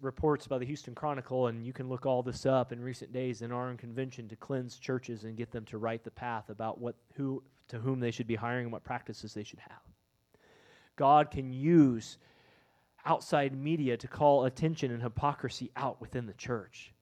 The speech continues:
Did you ever know that? Isn't that crazy? I mean, why would that work? I mean,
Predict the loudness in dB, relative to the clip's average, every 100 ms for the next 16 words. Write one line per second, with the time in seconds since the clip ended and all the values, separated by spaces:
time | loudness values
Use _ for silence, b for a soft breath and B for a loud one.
0 | _ _ _ _ -6 -4 -2 -2 -2 -6
1 | -10 _ _ _ _ _ _ -10 -10 -8
2 | -4 -4 -2 -4 -4 -4 2 4 4 2
3 | 2 2 0 0 -6 -8